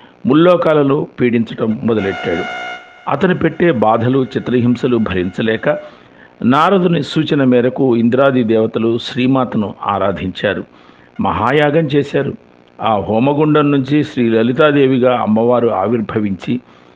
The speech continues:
శ్రీచక్రాన్ని అధిష్ఠించి భండాసురుణ్ణి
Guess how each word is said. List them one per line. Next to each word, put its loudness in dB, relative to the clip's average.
శ్రీచక్రాన్ని 0
అధిష్ఠించి -4
భండాసురుణ్ణి 0